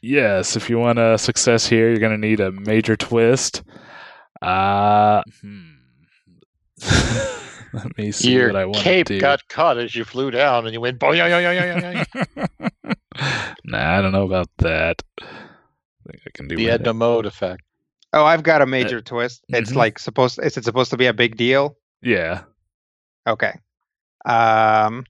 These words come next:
Speaker 3: the enemies that, um, that Rockstar sectioned off crashed through the ceiling.
Speaker 1: <laughs> Okay. Uh,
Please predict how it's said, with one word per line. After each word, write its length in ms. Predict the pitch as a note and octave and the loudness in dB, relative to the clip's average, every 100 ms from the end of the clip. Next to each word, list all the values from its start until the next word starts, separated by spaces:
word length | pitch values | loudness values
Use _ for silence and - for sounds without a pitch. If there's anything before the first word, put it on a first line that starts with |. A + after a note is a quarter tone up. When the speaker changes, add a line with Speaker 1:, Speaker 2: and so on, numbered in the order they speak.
| - | -12
Speaker 3:
the 1000 | B2 A2 B2 B2 A#2+ A#2+ A#2+ A#2+ A#2+ C3+ _ _ - | -12 -4 -2 0 0 0 0 0 0 -4 _ _ -6
enemies 1000 | D3 D#3+ D#3 D#3+ D#3+ D#3+ D#3+ - - _ _ _ _ B2+ | -2 -2 -2 -2 0 -2 -4 -8 -18 _ _ _ _ -16
that, 760 | A2+ A2+ A2+ A2 A2+ - - _ _ _ | -2 0 2 2 0 -6 -20 _ _ _
um, 640 | A#2+ A2 G#2 A2 - - D3 _ _ _ _ _ _ _ _ _ _ _ _ _ _ _ - | 0 2 0 -4 -10 -18 -20 _ _ _ _ _ _ _ _ _ _ _ _ _ _ _ 0
that 160 | A2+ | 0
Rockstar 640 | A2 A#2+ B2 - C#3 C3+ B2+ | 2 2 2 0 2 2 0
sectioned 540 | - C3 - C3+ A#2 | 0 -2 0 -4 0
off 340 | A#2 A#2+ B2 - | 2 2 0 -4
crashed 400 | - A2+ A2+ - | 0 0 0 -6
through 140 | A#2 | -10
the 80 | G#2+ | -8
ceiling. 560 | - A2+ G2 - - - - | -8 -8 -8 -12 -18 -14 -8
Speaker 1:
<laughs> 520 | A#2 D#5 E5+ D#5+ - | -4 -2 0 0 0
Okay. 720 | A#2 A2+ - - A#2+ G2 A#2+ _ _ _ _ _ _ _ - - - - - _ _ _ - | -2 -2 -6 -2 0 0 -2 _ _ _ _ _ _ _ -20 -20 -20 -20 -20 _ _ _ -12
Uh, 640 | - - E2+ - D#2+ - | -8 -6 -6 -6 -6 -8